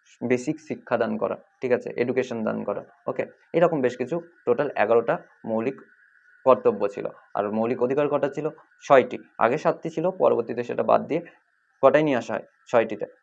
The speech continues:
ঠিক আছে। আরেকটা কথা বলে রাখি, এই মৌলিক অধিকার কিন্তু সুপ্রিম কোর্ট দ্বারা বলবৎযোগ্য, অর্থাৎ বিচার করতে পারে। এই, যদি এই মৌলিক অধিকার ক্ষুণ্ণ হয়,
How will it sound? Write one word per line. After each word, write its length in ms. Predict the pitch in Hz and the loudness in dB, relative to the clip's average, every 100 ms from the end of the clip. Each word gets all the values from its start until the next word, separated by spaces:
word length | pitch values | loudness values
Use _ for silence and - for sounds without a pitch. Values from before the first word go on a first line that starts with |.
| _ | _
ঠিক 120 | 143 | 0
আছে। 180 | 127 - | 0 0
আরেকটা 280 | 117 135 151 | 0 0 0
কথা 160 | 147 123 | -2 0
বলে 220 | 117 113 | 0 2
রাখি, 200 | 110 110 | 0 -2
এই 180 | 160 139 | -6 -6
মৌলিক 480 | 127 120 143 165 - | -2 -2 -2 -6 -4
অধিকার 320 | 120 123 131 | -2 -2 -2
কিন্তু 320 | 139 127 117 - - - _ - | -4 -6 -8 -8 -20 -20 _ -8
সুপ্রিম 340 | 120 123 127 | -6 -2 -2
কোর্ট 200 | 127 120 | 0 0
দ্বারা 340 | 117 123 139 170 | 2 2 2 4
বলবৎযোগ্য, 720 | 120 117 113 110 113 107 - | 6 6 2 0 -4 -2 -6
অর্থাৎ 240 | - 147 | -4 -8
বিচার 400 | 127 120 123 117 | -6 -2 2 2
করতে 280 | 113 - - | 0 -2 0
পারে। 180 | 107 - - | 0 -2 -8
এই, 120 | 110 123 - - _ | -12 -12 -20 -20 _
যদি 300 | 127 143 147 - _ | -2 0 0 -4 _
এই 120 | 127 | -2
মৌলিক 300 | 123 123 160 - - | 0 0 -2 -6 -4
অধিকার 460 | 123 160 147 113 - - _ _ _ _ _ | -2 0 2 2 0 -14 _ _ _ _ _
ক্ষুণ্ণ 260 | - 170 151 | -2 0 2
হয়, 240 | 120 107 | 0 -2